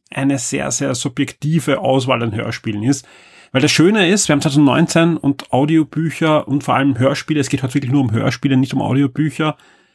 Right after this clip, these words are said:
sind ein sehr breites Format und haben schon lange die Kindernische verlassen und sind in allen Genres unterwegs.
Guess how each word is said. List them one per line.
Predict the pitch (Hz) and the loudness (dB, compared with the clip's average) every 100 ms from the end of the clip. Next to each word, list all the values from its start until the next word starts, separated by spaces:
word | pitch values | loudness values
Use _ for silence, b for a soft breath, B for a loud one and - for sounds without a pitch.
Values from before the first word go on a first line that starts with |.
| b b b - | b b b -6
sind | - 165 | 0 4
ein | 165 | 4
sehr | 156 - 160 | 2 0 -2
breites | - 165 170 175 - | -2 -4 -2 -2 0
Format | 151 131 147 151 | 0 2 0 0
und | 127 | -2
haben | 139 | 0
schon | 147 131 | 0 0
lange | 135 160 160 | 0 2 0
die | 147 | -2
Kindernische | - 170 165 156 147 160 165 - 151 | -2 0 2 0 0 0 -2 0 0
verlassen | 135 - 131 - - - 139 131 | 0 -2 0 0 0 0 0 0
und | 127 | -4
sind | 120 139 131 | -4 -2 -2
in | 120 123 | -2 -6
allen | - 143 147 | -2 0 0
Genres | - 127 131 131 - | 0 0 0 -2 -4
unterwegs. | 123 131 117 131 175 - | -4 -2 0 0 0 -6